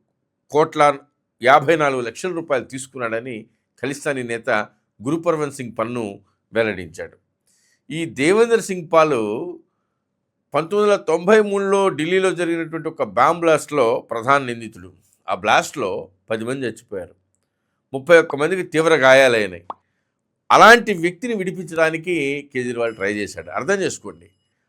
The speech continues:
అలాగే దేవేంద్ర పాల్ విడుదల కోరుతూ అరవింద్ కేజ్రీవాల్ సిఫార్సు లేఖలు కూడా రాశాడు. కేవలం ఇదేదో అతను చేసినటువంటి, పన్ను చేసినటువంటి కేవలం ఆరోపణ కాదు. ఇలాగ కేజ్రీవాల్ ఆడేదంతా కూడా మొత్తం దొంగాట. అతని ప్రతి అడుగు అనుమానాస్పదమే.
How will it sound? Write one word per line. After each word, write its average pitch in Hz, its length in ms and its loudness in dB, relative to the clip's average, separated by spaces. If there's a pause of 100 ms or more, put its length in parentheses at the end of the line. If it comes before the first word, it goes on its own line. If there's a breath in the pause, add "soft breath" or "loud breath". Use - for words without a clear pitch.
(160)
అలాగే 170 300 2
దేవేంద్ర 190 460 -2
పాల్ 180 240 2
విడుదల 170 320 0
కోరుతూ 180 460 -2
అరవింద్ 175 320 2
కేజ్రీవాల్ 170 540 0
సిఫార్సు 185 480 2
లేఖలు 185 260 0
కూడా 180 180 0
రాశాడు. 165 380 -2
కేవలం 175 440 0
ఇదేదో 170 540 2 (380)
అతను 147 300 -6
చేసినటువంటి, 170 560 -4
పన్ను 165 280 -2
చేసినటువంటి 170 580 -4
కేవలం 165 500 0
ఆరోపణ 165 420 4
కాదు. 123 340 -2 (880)
ఇలాగ 208 300 2
కేజ్రీవాల్ 208 760 2
ఆడేదంతా 165 580 2
కూడా 147 200 -4
మొత్తం 127 380 -12
దొంగాట. 113 360 -2 (840)
అతని 120 220 -6
ప్రతి 147 340 -4
అడుగు 233 280 4
అనుమానాస్పదమే. 151 800 0